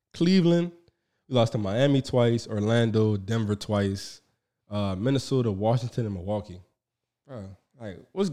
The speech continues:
I don't know what's going on. I don't know if it's the injuries. Well, number one, probably definitely is the injuries. The injuries messing us up, bro.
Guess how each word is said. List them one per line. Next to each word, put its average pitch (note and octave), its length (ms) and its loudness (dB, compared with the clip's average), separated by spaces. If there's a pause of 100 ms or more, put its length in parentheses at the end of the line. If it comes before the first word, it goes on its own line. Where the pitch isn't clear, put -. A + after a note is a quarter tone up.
(140)
I E3+ 40 -4
don't F#3+ 180 2
know A2+ 80 -2
what's C3 220 2
going A2 320 -2
on. G2+ 200 -4
I G2+ 40 -8
don't C#3 220 2
know A2+ 240 0 (440)
if G#2+ 160 -2
it's G2+ 140 -4
the - 200 -10
injuries. D3 760 6
Well, A2 480 4 (240)
number A2 260 -4
one, G2 260 -2
probably G#2 320 0
definitely G2 400 -4
is F#2 80 -6
the F#2 100 -10
injuries. F#2+ 340 -6
The - 100 -16
injuries D3 440 2
messing C3 260 4
us C3+ 160 0
up, B2 180 2
bro. A2+ 360 0